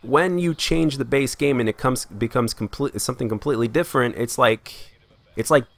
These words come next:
basically saying a big fuck you to the pros. It, it, this goes beyond just pubs here, because, uh, this is also pros. I mean, and don't, haven't these pro players also helped to generate money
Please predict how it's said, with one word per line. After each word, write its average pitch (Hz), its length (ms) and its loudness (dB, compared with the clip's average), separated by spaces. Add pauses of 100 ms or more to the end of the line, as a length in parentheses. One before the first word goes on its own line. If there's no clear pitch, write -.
basically 139 480 2
saying 123 280 2
a 104 60 6
big 117 200 2
fuck - 300 0
you 127 140 2
to 107 60 4
the 104 100 4
pros. 107 440 4
It, 98 180 -2
it, 113 260 -2
this 151 140 2
goes 160 260 4
beyond 107 580 6
just 92 220 -2
pubs 110 300 2
here, 73 180 -6
because, 95 480 2
uh, 85 240 -4
this 127 200 -6
is 135 100 -6
also 110 240 0
pros. 104 300 2
I 98 40 2
mean, 98 160 2
and 107 140 0
don't, 113 220 2 (320)
haven't 214 300 2
these 190 160 -2
pro 165 220 6
players 117 480 2
also 110 260 4
helped 104 280 2
to 104 80 -8
generate 101 420 2
money 95 380 -2